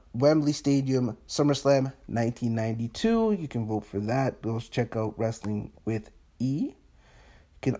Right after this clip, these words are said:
also check out me going up against Kaliko. So my match is, uh, Chris Jericho versus Chris Benoit, two out of three falls from SummerSlam two thousand, going up against Kaliko's pick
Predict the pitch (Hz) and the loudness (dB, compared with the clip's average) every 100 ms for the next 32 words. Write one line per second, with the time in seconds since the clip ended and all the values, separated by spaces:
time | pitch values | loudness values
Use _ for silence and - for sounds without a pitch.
0 | - 156 151 147 - 180 156 - - 139 | 8 8 6 -2 2 4 4 -2 4 8
1 | 147 139 123 139 185 196 165 170 156 160 | 8 6 2 4 4 4 6 6 8 4
2 | 160 135 151 139 - 143 208 233 214 170 | 2 2 2 2 2 2 4 0 4 6
3 | 202 208 156 143 180 196 180 170 170 156 | 6 2 0 4 6 6 4 2 4 2
4 | 151 - - - - - - - - - | 0 -2 -16 -20 -20 -20 -20 -20 -20 -16
5 | - 139 139 135 139 208 202 175 175 175 | 4 6 8 6 4 2 2 2 2 4
6 | 170 151 151 151 135 - 175 - 156 151 | 2 4 0 0 -2 2 0 4 2 4
7 | 147 143 156 151 139 135 135 123 127 131 | 4 4 2 0 0 -2 -2 0 0 0
8 | 127 117 135 131 - 120 127 - - 135 | -2 -2 0 -2 -2 0 0 -2 -2 -2
9 | 123 117 139 175 185 196 196 165 139 139 | -2 2 6 6 4 0 0 0 2 2
10 | - - 147 - 135 131 135 - 143 165 | 4 2 0 -2 -4 0 -2 0 0 2
11 | 226 214 208 208 214 202 - | 4 6 6 6 4 4 0